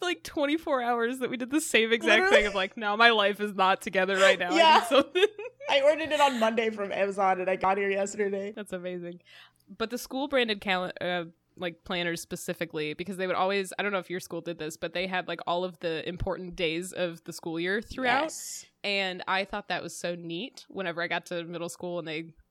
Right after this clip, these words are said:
Speaker 1: gave us those, 'cause it was like, "Yeah, we have finals are these days and the breaks are this day." And I was like, "This is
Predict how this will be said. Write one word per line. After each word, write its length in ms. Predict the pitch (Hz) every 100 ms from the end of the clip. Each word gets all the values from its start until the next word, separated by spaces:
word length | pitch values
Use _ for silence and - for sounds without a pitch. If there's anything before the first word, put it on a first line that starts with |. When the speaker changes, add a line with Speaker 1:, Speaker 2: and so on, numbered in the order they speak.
| 185
Speaker 1:
gave 220 | 170 160
us 100 | 185
those, 380 | - 214 240 254 _ - _ -
'cause 120 | 208
it 60 |
was 100 | 208
like, 180 | 208 196
"Yeah, 160 | 277 311
we 140 | 196
have 240 | 220 220 202 -
finals 500 | _ 208 233 277 269
are 100 | 247 226
these 260 | 269 302
days 420 | 185 135 87 170 -
and 420 | 190 185 190 185 -
the 100 | 190
breaks 320 | 175 240 -
are 100 | 262
this 240 | 240 320
day." 160 | - 139
And 120 | 170
I 40 | 196
was 120 | 190
like, 220 | 170 165
"This 180 | 240 -
is 280 | 359 254